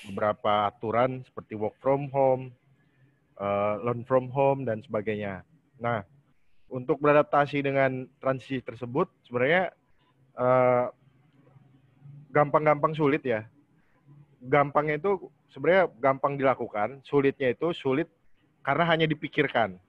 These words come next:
<laughs> Gitu. Beberapa orang, beberapa pelaku usaha bilang, "Waduh, harus ke online,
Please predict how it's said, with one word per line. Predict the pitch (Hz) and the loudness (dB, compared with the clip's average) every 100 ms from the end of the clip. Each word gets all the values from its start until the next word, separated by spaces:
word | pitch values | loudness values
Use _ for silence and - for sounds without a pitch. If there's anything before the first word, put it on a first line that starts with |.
| _ | _
<laughs> | - 214 - 120 _ - 185 - - | -4 -2 0 -6 _ -20 -20 -18 -10
Gitu. | 127 123 127 104 - - - | -6 -2 -2 -2 -10 -20 -8
Beberapa | 127 151 165 175 | 0 4 8 8
orang, | 202 202 160 _ _ _ _ _ _ _ | 6 0 -8 _ _ _ _ _ _ _
beberapa | 143 147 160 165 | -4 2 4 4
pelaku | 165 156 160 | 4 4 4
usaha | 165 190 | 2 2
bilang, | 175 160 165 165 | 4 2 2 2
"Waduh, | 143 135 117 | -4 -2 -4
harus | 110 117 | -6 -6
ke | - | -4
online, | 120 127 135 131 | -4 -2 -4 -4